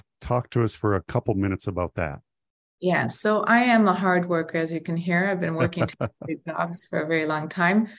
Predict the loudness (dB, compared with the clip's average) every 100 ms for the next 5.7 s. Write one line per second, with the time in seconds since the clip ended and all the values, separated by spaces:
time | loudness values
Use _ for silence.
0 | -20 -20 _ 0 4 6 4 2 4 6
1 | 4 2 -2 _ -8 -4 0 0 -2 -2
2 | -2 -2 0 0 -2 -6 -4 -4 -6 -6
3 | -6 -6 -10 -6 -4 0 0 2 2 4
4 | 4 2 2 2 2 -2 0 2 4 2
5 | 2 2 0 0 -6 -6 -10